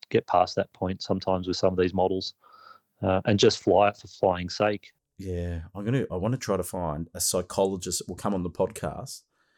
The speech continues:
Speaker 2: to sort of give us a few tips on how to relax when we're flying
Speaker 1: Yep.
Speaker 2: bigger models, more expensive models, et cetera. But I, I
Speaker 1: Yep.
Speaker 2: was fortunate when I flew my jet. Um, I wasn't overly nervous.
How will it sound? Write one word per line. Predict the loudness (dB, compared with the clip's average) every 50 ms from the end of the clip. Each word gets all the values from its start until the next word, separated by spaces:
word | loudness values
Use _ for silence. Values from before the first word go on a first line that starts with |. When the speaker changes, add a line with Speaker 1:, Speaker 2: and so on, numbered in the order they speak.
| _ _ _ _ _ _ -6
Speaker 2:
to | -2 -2 -2
sort | -2 -2 -4
of | -6 -4
give | -2 2 2 2
us | 2 2
a | 0
few | -4 -4 -4 -4
tips | -4 -4 -6 -6 -4 -6
on | -6 -4
how | -2 0 2 2
to | 2 2
relax | 2 0 0 0 0 -2 -4 -6 -8 -8 -6 -6 -6 -6 -8 _ _ _
when | -6 -4 -2
we're | -2 -4
flying | -2 -2 0 2 4 6 8 8 8 8 6
Speaker 1:
Yep. | 2 -6 -8 _ -20 -20 _ _ _
Speaker 2:
bigger | 0 2 2 2
models, | 4 4 4 4 2 2 0 -2 -4
more | -2 -2 -2
expensive | -2 -2 -4 -4 -4 -4 -4 -4
models, | -4 -4 -4 -4 -4 -6 -8 -10
et | -10 -2
cetera. | 2 2 2 2 2 0 2
But | 2 0 -2 -4 -12 -20 -20 -2 6 8 8 8 10
I, | 10 8
I |
Speaker 1:
Yep. | 8 8
Speaker 2:
was | 6 4
fortunate | 0 2 2 2 2 2 0 -2
when | -2 -2 -2
I | -2
flew | -4 -2 0 0 0 2
my | 0 -2 -2 -4
jet. | -4 -2 0 2 2 2 2 -2 -6 -12 _ _ _ _ _ _
Um, | -6 -4 -4 -4 -4 -4 -2
I | -2 -2
wasn't | 0 0 0 2 0 -2 -2 _ 2
overly | 4 6 6 6 4 0 -2 -2
nervous. | -2 0 0 0 0 0 -2 -4 -6 -8